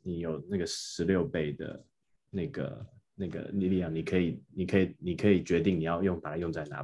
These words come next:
边。那，那对一个家庭的走向或是一个发展，就是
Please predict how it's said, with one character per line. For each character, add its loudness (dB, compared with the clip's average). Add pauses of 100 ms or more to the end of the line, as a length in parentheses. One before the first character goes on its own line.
边。 -6 (280)
那， 2
那 8
对 10
一 6
个 2
家 2
庭 -8
的 -4 (840)
走 4
向 2
或 2
是 -2
一 -2
个 -4
发 -4
展， -12
就 -6
是 -8